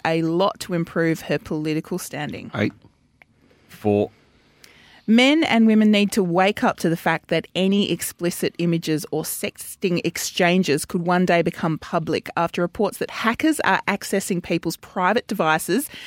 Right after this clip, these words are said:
Speaker 1: and blackmailing users by threatening to expose intimate content.
Speaker 2: Ten.
Speaker 3: Six.
Speaker 1: North Melbourne Football Club has celebrated reaching debt-free status as a club. Surely the expectation should be that clubs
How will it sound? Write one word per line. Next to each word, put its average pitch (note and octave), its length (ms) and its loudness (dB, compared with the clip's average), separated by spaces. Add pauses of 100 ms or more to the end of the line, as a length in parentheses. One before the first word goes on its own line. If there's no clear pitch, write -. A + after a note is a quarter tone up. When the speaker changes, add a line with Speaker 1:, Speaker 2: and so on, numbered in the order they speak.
(220)
Speaker 1:
and F3+ 160 2
blackmailing E3+ 600 2
users D#3+ 320 0
by D#3 180 -2
threatening E3+ 560 -2
to - 140 -10
expose D#3+ 760 -2
intimate D#3 400 -8 (160)
content. D#3+ 580 -4 (1120)
Speaker 2:
Ten. B2 280 0 (240)
Speaker 3:
Six. - 480 -2 (1080)
Speaker 1:
North G3 240 4
Melbourne E3+ 260 2
Football D4 340 0
Club D#3+ 260 2
has B3 220 0
celebrated A3 720 2
reaching F3+ 400 2
debt-free E3+ 560 0
status F#3 520 0
as E3 120 -8
a F3 40 -8
club. G3+ 440 0
Surely A#3 360 4
the G#3+ 140 2
expectation - 800 0
should F3 200 -2
be E3 120 0
that - 160 -2
clubs D#3 420 -4